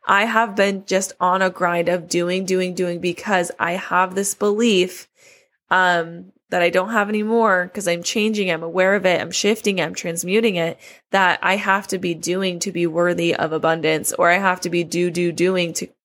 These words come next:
create, um, to create these experiences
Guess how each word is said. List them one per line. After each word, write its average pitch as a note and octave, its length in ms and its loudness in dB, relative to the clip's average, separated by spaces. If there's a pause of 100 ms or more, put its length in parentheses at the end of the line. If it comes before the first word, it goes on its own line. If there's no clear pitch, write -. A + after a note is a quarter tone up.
create, F3 680 0 (560)
um, E3+ 640 0 (1040)
to G#3+ 140 -2
create F#3+ 540 0
these F#3 220 0
experiences F#3+ 1080 0